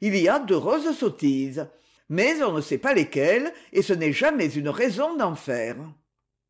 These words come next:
À peine si, dans la foule qui l'aborde,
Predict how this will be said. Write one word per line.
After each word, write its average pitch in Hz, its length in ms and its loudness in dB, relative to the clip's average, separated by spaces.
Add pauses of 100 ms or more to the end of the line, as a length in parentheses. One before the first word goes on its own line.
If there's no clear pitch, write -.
(460)
À 170 100 -4
peine 277 380 0
si, 240 500 -2
dans 180 140 0
la 156 120 2
foule 277 380 0
qui 165 140 -4
l'aborde, 151 580 2